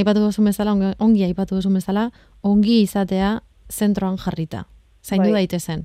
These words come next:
Speaker 1: Zen-, zaindu,
Speaker 2: Bai.
Speaker 1: denok zaindu behar dugula alor honetan.
Speaker 2: Hori da, hori oso garrantzitsua ikusten dut,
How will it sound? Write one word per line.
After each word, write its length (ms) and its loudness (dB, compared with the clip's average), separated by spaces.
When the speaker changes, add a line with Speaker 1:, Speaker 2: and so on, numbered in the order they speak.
Speaker 1:
Zen-, 300 -10
zaindu, 460 -2
Speaker 2:
Bai. 240 -10
Speaker 1:
denok 260 -2
zaindu 240 -2
behar 160 -2
dugula 400 -2
alor 300 -2
honetan. 400 -4
Speaker 2:
Hori 420 0
da, 160 -2
hori 300 -2
oso 320 -2
garrantzitsua 480 -6
ikusten 340 -6
dut, 80 0